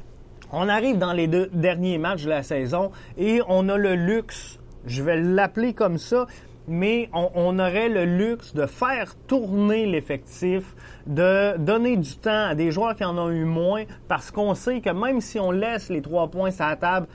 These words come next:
on n'en a pas besoin pour rentrer en série. Donc, de, de préparer, euh, les joueurs pour l'après-saison, de pré-, de reposer également nos effectifs de premier plan, moi, je pense que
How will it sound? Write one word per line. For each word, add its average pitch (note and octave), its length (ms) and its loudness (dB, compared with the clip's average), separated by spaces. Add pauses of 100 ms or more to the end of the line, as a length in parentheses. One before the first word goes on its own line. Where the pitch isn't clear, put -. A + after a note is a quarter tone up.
(200)
on D#3+ 140 0
n'en F3 160 0
a F3 100 0
pas G#3 160 0
besoin D#3+ 580 0
pour D3+ 240 0
rentrer D#3+ 380 0
en C#3+ 100 0
série. C3+ 460 -2 (380)
Donc, F3 460 0
de, E3+ 180 2
de E3+ 220 2
préparer, A3+ 880 2 (420)
euh, D3+ 260 2
les E3 220 2
joueurs F3 460 2
pour D#3+ 260 0
l'après-saison, E3 920 2 (840)
de D#3+ 180 0
pré-, G3 340 0
de E3 120 4
reposer A3+ 920 2
également F3+ 600 0
nos E3 140 -2
effectifs D#3+ 520 -4
de C#3 100 0
premier C3+ 340 -2
plan, F3 220 -4 (300)
moi, D#3+ 120 -2
je - 80 -14
pense F3+ 240 -2
que D#3 260 0